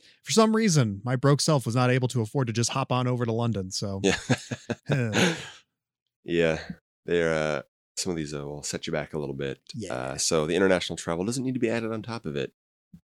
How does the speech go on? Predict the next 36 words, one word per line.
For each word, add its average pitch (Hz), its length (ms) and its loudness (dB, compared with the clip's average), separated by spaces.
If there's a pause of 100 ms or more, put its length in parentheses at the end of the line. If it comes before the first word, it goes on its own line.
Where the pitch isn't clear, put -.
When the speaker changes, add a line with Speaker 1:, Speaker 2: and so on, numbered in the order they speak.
Speaker 2:
especially 185 320 2
if 180 80 2
there's 175 140 0
no 170 100 6
three 165 160 0
and 156 80 2
three 147 100 0
quarter 131 220 4
exclusives. 90 500 -2
What 104 160 -8
the - 80 -4
hell - 60 0
Speaker 1:
Exactly. 131 260 4
Speaker 2:
are 123 40 2
we 165 60 6
Speaker 1:
Why 214 100 8
Speaker 2:
going - 100 6
Speaker 1:
bother? 120 220 4
Speaker 2:
for? 123 40 0
Speaker 1:
What's 151 160 2
the - 80 -4
point? 98 280 -10 (200)
Speaker 2:
Yeah. 73 320 2 (640)
So 104 220 2
Celebration 131 440 4
Orlando 113 480 4
in 113 60 0
twenty 107 200 -4
seventeen, 95 600 -4
April 87 260 -6
thirteenth 92 460 -4
through 82 120 -8
sixteenth, 110 520 -2
two 95 100 -8
thousand 87 220 -2
seventeen, 90 560 -2